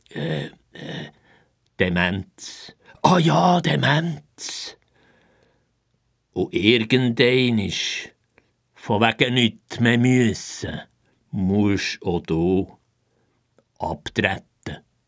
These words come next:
verreisen, das letzte Mal zügeln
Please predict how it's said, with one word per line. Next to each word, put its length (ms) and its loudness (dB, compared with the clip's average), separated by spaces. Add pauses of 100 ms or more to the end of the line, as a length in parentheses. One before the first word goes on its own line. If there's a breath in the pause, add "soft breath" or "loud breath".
(300)
verreisen, 840 0 (920)
das 140 -6
letzte 580 0
Mal 380 -4 (100)
zügeln 600 -6